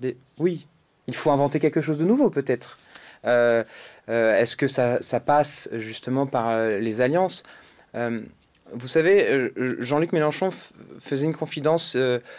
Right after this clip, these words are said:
dans la presse il y a peu, en disant qu'il faut, euh, plus de dix ans, euh,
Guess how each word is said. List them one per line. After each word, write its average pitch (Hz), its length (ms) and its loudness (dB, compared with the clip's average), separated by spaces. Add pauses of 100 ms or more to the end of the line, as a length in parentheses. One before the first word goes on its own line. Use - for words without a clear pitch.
(160)
dans 131 120 0
la 135 140 2
presse - 300 -2
il 151 80 -2
y 135 80 4
a 120 40 4
peu, 175 380 4 (320)
en 127 80 -2
disant 135 300 0
qu'il 135 540 2
faut, 147 580 0
euh, 110 280 -2 (1080)
plus 185 160 -4
de 160 100 4
dix 156 360 -2
ans, 156 140 2 (500)
euh, - 200 -8